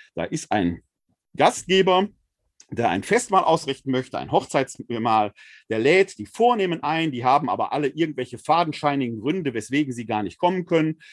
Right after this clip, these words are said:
weshalb die Vornehmen, äh, äh, auch nicht kommen werden. Schließlich, äh, geht der Gastgeber mehr oder weniger enttäuscht hin und beauftragt seine Diener,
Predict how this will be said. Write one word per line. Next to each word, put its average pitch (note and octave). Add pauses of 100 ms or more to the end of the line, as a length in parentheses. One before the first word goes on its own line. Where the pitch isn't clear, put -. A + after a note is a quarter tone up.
(180)
weshalb C#3+
die B2
Vornehmen, D3+ (260)
äh, B2
äh, -
auch C3
nicht A2
kommen A2+
werden. F#3+ (140)
Schließlich, G3+
äh, C#3+
geht C3+
der A2+
Gastgeber D#3
mehr C#3
oder C3
weniger B2+
enttäuscht G#2
hin F3+
und -
beauftragt C#3
seine B2+
Diener, A2+